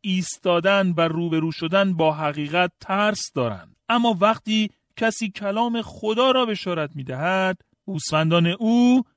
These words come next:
صدای او را خواهند شنید. می‌توانیم از این موضوع مطمئن باشیم، چون که خداوند در اینجا در آیه بیست و هفت می‌گوید:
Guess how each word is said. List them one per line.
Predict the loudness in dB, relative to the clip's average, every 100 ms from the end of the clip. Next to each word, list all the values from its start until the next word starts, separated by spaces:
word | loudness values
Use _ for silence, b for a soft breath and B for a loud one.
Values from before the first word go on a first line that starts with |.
| -12
صدای | -6 0 2 2 0 0 -4
او | -2 2 2
را | 2 -2
خواهند | -2 -2 -2 -2
شنید. | -4 -6 -6 -10 _ _ _ 4
می‌توانیم | 6 6 2 2 2 0
از | -2 0
این | 0
موضوع | 2 0 -2 0 2
مطمئن | 2 -2 -4 -6 0 2 2
باشیم، | 2 2 4 4 4 0 _ _
چون | 0 0
که | 0 -4
خداوند | -2 0 4 4 4 0 0
در | -2
اینجا | 0 0 2 4 2
در | 2 0 0
آیه | -2 -4 -2 -4
بیست | -6 -6
و | -4
هفت | 0 0 0
می‌گوید: | -6 -4 0 4 2